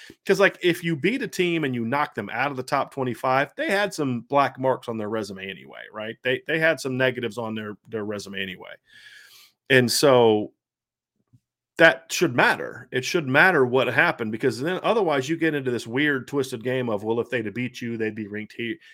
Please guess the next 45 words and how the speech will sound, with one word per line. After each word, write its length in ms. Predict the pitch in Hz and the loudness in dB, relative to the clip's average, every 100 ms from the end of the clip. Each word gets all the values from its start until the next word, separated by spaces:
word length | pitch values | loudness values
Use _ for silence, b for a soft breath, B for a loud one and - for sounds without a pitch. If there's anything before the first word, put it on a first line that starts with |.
| b | b
'Cause 140 | 151 143 | -8 -6
you 80 | |
could 140 | 302 - | -4 -4
say 120 | 185 | 0
that 140 | 151 | 2
about 240 | 131 110 110 | 4 2 2
everybody. 580 | 180 104 78 55 50 _ _ _ _ _ _ _ | 2 0 -6 -10 -14 _ _ _ _ _ _ _
I 60 | 143 | -2
mean, 140 | 156 | 0
if 120 | 139 135 | 0 2
Kansas 460 | 180 214 180 165 | 2 2 2 -4
would 80 | 156 | -2
have 120 | 131 | 0
upset 280 | 143 - 139 | -2 -2 -2
Oklahoma, 540 | 139 139 127 135 143 | -2 -2 0 0 0
and 100 | 135 | -2
I 60 | 117 | -2
could 140 | 131 | -4
list 220 | 123 127 135 | -4 -2 -2
off 140 | 117 | -2
the 80 | 127 | 0
other 180 | 151 147 | -2 -2
seven 360 | - 131 117 | 0 0 0
teams 280 | 101 117 107 | -4 -6 -6
that 60 | 107 | -6
they've 220 | 104 98 | -6 -4
played, 240 | 110 127 | -2 4
they'd 180 | 185 254 | 6 6
be 100 | 165 | 4
ranked 260 | 117 104 101 | 0 -2 -6
in 40 | |
the 60 | 95 | -12
top 260 | 98 85 | -12 -12
twenty-five, 380 | - 87 - - | -14 -18 -16 -20
but 80 | - | -8
they 120 | 165 | -4
didn't. 280 | 180 262 95 _ _ _ _ _ _ | 0 0 -2 _ _ _ _ _ _
They 80 | 110 | 4
lost 340 | 202 165 - | 4 4 0
all 120 | 101 | -6
those 220 | 76 67 | -8 -16
games 480 | - 62 - - - _ | -14 -16 -16 -18 -20 _
'cause 200 | 107 92 | -14 -10
they're 120 | 98 | -4
terrible. 520 | - 180 87 - - | 2 2 0 -10 -20